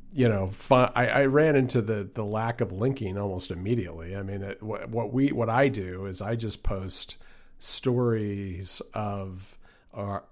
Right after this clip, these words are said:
some of our articles and then put a link sticker in it, because you can do one, one of those. So, you know, it works better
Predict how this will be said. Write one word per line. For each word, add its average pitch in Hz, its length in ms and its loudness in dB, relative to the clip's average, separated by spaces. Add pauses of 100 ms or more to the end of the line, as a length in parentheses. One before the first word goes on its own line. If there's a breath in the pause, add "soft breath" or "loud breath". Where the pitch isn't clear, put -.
some 131 240 4
of 107 140 2
our 98 120 -2
articles 98 640 -6
and 101 120 -4
then 98 120 -6
put - 240 -4
a 95 40 -8
link 98 320 -8
sticker - 520 -10
in 104 140 -12
it, - 200 -14
because 95 260 -10
you 101 80 -6
can 95 140 -8
do 95 180 -8
one, 92 340 -8
one 107 340 0
of 95 80 -4
those. 90 360 -8
So, 90 340 -8 (360 soft breath)
you 127 100 -2
know, 110 240 0
it 127 160 -4
works 131 240 0
better 104 500 2